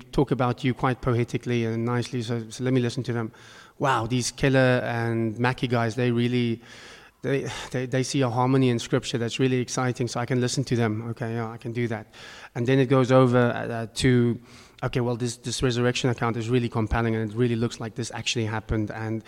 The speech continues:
it had a massive effect on history," et cetera, et cetera. I access the tradition. The, the tradition or the ancestors that David is referring to was pretty much undoubtedly the Exodus, right? How God saved the, the Israelites from,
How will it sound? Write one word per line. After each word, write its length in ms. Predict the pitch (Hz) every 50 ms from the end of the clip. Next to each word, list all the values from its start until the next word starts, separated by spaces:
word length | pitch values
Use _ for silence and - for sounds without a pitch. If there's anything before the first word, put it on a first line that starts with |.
| - - - - -
it 100 | 123 117
had 140 | 120 120 120
a 40 |
massive 440 | 117 117 117 117 - - 120 107 - -
effect 380 | 120 - - 120 113 - -
on 80 | 117 107
history," 440 | 107 120 117 - - 131 117 110 - - - - - - - -
et 120 | 131 -
cetera, 520 | - - 131 120 - - 135 120 117 110 - - - -
et 140 | - 123 -
cetera. 300 | - 123 - - 127 117
I 180 | 101 120 123 - -
access 680 | 143 143 - - - - 151 131 123 120 - - - - - - - _ -
the 200 | 117 123 120 113
tradition. 580 | - - 120 113 127 117 - - 113 117 - - - - - - - - - - _ -
The, 480 | 123 143 156 147 147 143 139 123 - - - - - - - - - -
the 180 | 131 143 151
tradition 640 | 143 - 160 143 123 151 - - - - 151 131 127
or 80 | 131 127
the 120 | 131 -
ancestors 560 | 131 151 156 151 - 170 147 - - 139 117 143
that 140 | 135 120
David 300 | 110 135 139 139 143 143
is 140 | 135 127 117
referring 360 | 127 120 - 139 127 123 123 117
to 200 | - - 123 113
was 320 | 113 127 127 113 - - - - - -
pretty 180 | - 160 139 135
much 200 | 131 123 117 - -
undoubtedly 600 | 127 123 131 120 127 131 - 139 117 120 120 113
the 140 | 101 123
Exodus, 520 | 120 120 - - 143 113 117 117 110 - -
right? 300 | 123 117 120 120 - - - _ _ _ -
How 180 | - 123 120 117
God 400 | 104 127 120 117 117 113 101 -
saved 720 | - - - 127 123 117 113 113 104 107 - - - - - - - _ _ -
the, 260 | 131 120 120 123 123
the 120 | 110 131 135
Israelites 460 | 131 117 123 120 117 113 110 104 -
from, 400 | - - 120 117 110 110 110